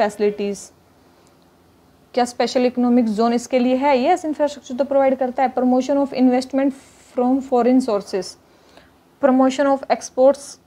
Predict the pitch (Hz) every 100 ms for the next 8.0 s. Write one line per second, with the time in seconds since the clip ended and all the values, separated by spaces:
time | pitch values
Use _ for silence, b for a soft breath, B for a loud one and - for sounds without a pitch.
0 | _ _ - 233 254 - - 247 214 247
1 | 277 233 226 214 214 214 262 277 277 -
2 | 214 208 226 294 285 - 269 - - -
3 | 233 262 - 285 311 311 302 294 320 -
4 | _ _ - 214 202 - _ _ _ _
5 | b b b _ - 233 254 269 233 220
6 | 214 269 - 285 240 - - 262 269 -
7 | 294 285 285 285 277 220 220 214 196